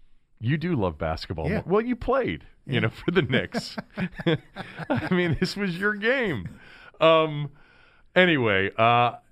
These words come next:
Speaker 1: I, I still believe, by the way, when it comes to the competitive portion of this, not the entertainment portion of it, the competitive portion of it, I just can't see anybody beating Golden State in a best of seven. I don't
Speaker 2: Probably not.
Speaker 1: I don't think it can happen.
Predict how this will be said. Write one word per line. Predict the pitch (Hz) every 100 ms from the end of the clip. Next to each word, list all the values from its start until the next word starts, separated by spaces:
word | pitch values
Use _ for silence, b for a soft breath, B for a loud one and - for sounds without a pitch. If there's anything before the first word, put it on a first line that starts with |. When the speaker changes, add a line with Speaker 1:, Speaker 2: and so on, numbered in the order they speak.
| _ -
Speaker 1:
I, | 147 175 165
I | 135 139
still | - - 165 165
believe, | 139 123 117 110
by | 92 95
the | 95
way, | 90
when | 90
it | 90
comes | - 101 92 -
to | - 92
the | 90 - _ _ -
competitive | 104 92 117 104 85 87 80 - - _ -
portion | - 95 - 80
of | 73
this, | 69 76 90
not | 85
the | 90
entertainment | 85 82 101 85 78 -
portion | 71 67 -
of | 69
it, | 76
the | -
competitive | 87 92 90 78 71
portion | - 71 - 69
of | 71
it, | -
I | 98
just | 95 123 - -
can't | - 117 -
see | - 104 92 -
anybody | 110 110 85 69 73
beating | 71 90 82 80
Golden | 73 73 76
State | - 85 67 - b b -
in | 85
a |
best | 71 76 - 67
of |
seven. | - 64 - - b b b b
I | 147
don't | 170
Speaker 2:
Probably | 127 131
not. | 117 98 101
Speaker 1:
I | 147
don't | 180 185
think | 170 147
it | 123
can | 110
happen. | 101 107 - 62